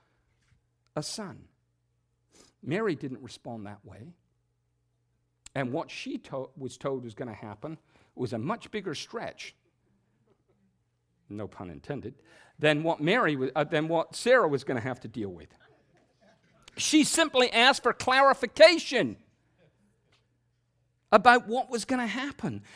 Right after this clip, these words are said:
And I don't think Mary was sat there thinking of Isaiah seven fourteen at the time, you know, where God said that a virgin was going to be with child and, and bring forth.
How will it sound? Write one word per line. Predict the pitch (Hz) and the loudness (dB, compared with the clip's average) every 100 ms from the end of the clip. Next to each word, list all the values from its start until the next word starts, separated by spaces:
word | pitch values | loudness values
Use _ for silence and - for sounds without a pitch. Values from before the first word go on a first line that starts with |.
| - | -4
And | - 214 | 0 0
I | 285 330 | 2 2
don't | 247 160 | 2 -2
think | - 254 208 | -4 -4 -2
Mary | 170 196 185 | -2 -2 -2
was | 151 | -6
sat | - 214 185 | -4 -4 -2
there | 165 147 | -4 -4
thinking | 208 175 175 156 | -4 -4 -4 -2
of | 139 139 - | -2 -4 -4
Isaiah | 147 127 165 151 | -2 0 0 0
seven | 139 160 143 127 | 0 -4 -4 -8
fourteen | - 160 - 170 127 | -6 -6 -4 -4 -4
at | 110 - | -6 -12
the | |
time, | - 123 92 82 _ _ _ _ _ _ _ _ _ | -10 -8 -8 -14 _ _ _ _ _ _ _ _ _
you | 147 | 0
know, | 139 131 | 2 2
where | 135 143 | 2 2
God | - 151 143 | 2 2 2
said | 117 147 135 | 0 -2 0
that | 131 | -2
a | 123 | -6
virgin | 131 139 127 135 | -4 -4 -4 -6
was | 120 - | -6 -8
going | 135 | -8
to | 123 | -6
be | 120 123 | -6 -6
with | 113 | -6
child | - 123 120 120 | -6 -4 -4 -6
and, | 120 104 - | -8 -12 -12
and | 117 104 | -12 -10
bring | 131 110 | -10 -10
forth. | - 120 120 - | -12 -10 -10 -10